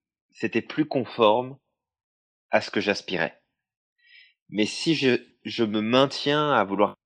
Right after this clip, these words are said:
parce que j'ai décidé à un moment donné, parce que juste j'ai dit que je ferais ça ou on m'a dit qu'il fallait que je fasse ça, c'est prendre le risque de, de se bloquer tout seul et puis d'être malheureux.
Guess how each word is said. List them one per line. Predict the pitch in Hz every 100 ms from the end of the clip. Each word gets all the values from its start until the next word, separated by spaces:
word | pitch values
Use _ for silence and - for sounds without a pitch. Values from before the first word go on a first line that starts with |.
| _ _ _ _ _ _ _ _
parce | -
que | 98
j'ai | -
décidé | 85 135 143 127 123
à |
un | 120
moment | 113 110
donné, | 107 107 107
parce | 80 -
que | 82
juste | - 147 - - - - _
j'ai | - 104
dit | 98 127
que | -
je | -
ferais | - 98
ça | - 131 123 113
ou | - 98 98
on | 98
m'a | 92 101
dit | 104 135
qu'il | 120
fallait | 95 80
que | 82
je | 85
fasse | - 87
ça, | - - 170 _ _ _ _ _ _ _ _ _ _ _ _ _ _ _ _ _ _ _ _
c'est | - - - 117 117 117 113 98 - _ _ _ _ _
prendre | - 131 131
le | 120
risque | 113 123 - 107
de, | 92 107 110 107
de | 104 98
se | 110
bloquer | 101 113 113 113
tout | 113
seul | - 120 120
et | 104
puis | -
d'être | 101 190
malheureux. | 104 98 90 95 -